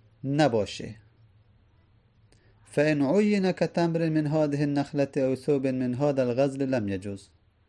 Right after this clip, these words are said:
پس اگر تعیین کرده شد، مشخص کرده شد، مانند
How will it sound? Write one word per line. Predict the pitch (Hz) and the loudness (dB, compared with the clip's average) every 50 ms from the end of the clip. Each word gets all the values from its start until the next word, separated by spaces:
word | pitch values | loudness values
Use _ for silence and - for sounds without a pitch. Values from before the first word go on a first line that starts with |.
| _ _ _ _ _ _ _ _ _ _ _ _ _ _ _ _ _ _ _ _ _ _ _ _ _ _ _ _ _ _ - | _ _ _ _ _ _ _ _ _ _ _ _ _ _ _ _ _ _ _ _ _ _ _ _ _ _ _ _ _ _ -4
پس | 143 143 - - | -4 -2 0 0
اگر | 202 208 196 196 185 175 175 | 0 0 2 0 -2 -2 -4
تعیین | 170 - - 143 135 131 151 185 185 170 | -4 -2 -2 -2 0 0 0 0 -2 -2
کرده | - - 135 131 127 123 127 123 | 0 0 0 0 2 0 0 -2
شد، | 123 - 131 120 117 113 113 123 | -2 -2 -2 -2 -2 -2 -4 -6
مشخص | 123 120 - 127 117 113 - - 165 165 - | -6 -2 -2 -2 -2 -2 -2 -4 -4 -4 -4
کرده | - - 123 120 117 120 117 | -2 -2 0 0 0 -2 -6
شد، | - - 120 113 117 113 - _ _ _ _ _ _ _ _ _ _ - | -4 -2 -2 -2 -2 -4 -8 _ _ _ _ _ _ _ _ _ _ -4
مانند | 123 127 131 135 151 151 139 127 120 117 107 101 98 107 | -2 0 0 2 2 0 0 0 0 0 0 0 -2 -6